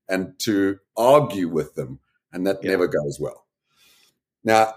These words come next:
Speaker 1: a, a shortcut I use for thinking about the places where my habits live,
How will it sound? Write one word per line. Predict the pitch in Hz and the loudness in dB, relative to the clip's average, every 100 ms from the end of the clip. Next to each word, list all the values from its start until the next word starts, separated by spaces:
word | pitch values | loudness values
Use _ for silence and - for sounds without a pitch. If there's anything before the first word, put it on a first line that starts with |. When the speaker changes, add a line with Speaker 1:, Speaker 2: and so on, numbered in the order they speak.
| - | -2
Speaker 1:
a, | 123 - | -2 0
a | |
shortcut | 113 - 185 185 143 | 2 6 6 6 4
I | 117 113 | 6 4
use | 110 104 98 - | 4 0 0 -2
for | 98 | -2
thinking | 113 98 101 | 0 0 0
about | 90 90 85 - - _ _ | 4 4 2 -4 -20 _ _
the | 85 90 | -10 -10
places | - 123 110 107 104 90 | 0 4 6 4 0 2
where | 87 | 2
my | 82 80 | 4 0
habits | 78 80 76 - 78 | 0 0 0 -4 0
live, | 78 67 67 | 0 0 -6